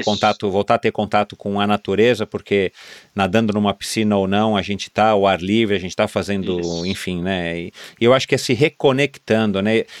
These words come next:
Speaker 2: O ser humano sempre foi aventureiro, né? Desde os primórdios e tal.
Speaker 1: Isso.
Speaker 2: Mas eu acho que hoje em dia, com a sociedade cada vez mais enlatada, cada vez mais conectada, acho que a gente tá buscando,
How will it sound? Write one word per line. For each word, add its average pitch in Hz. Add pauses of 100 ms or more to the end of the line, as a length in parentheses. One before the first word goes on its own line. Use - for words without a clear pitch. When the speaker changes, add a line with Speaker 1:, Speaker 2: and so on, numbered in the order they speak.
(120)
Speaker 2:
O 107
ser 123
humano 127
sempre 143
foi 123
aventureiro, 107
né? 107
Desde 95
os 95
primórdios 87
e 87
tal. 120
Speaker 1:
Isso. - (120)
Speaker 2:
Mas 117
eu 127
acho 131
que 127
hoje 123
em 113
dia, 117
com 123
a -
sociedade 104
cada 95
vez 101
mais 98
enlatada, 98
cada 92
vez 95
mais 98
conectada, 104
acho 196
que -
a -
gente 104
tá 104
buscando, 101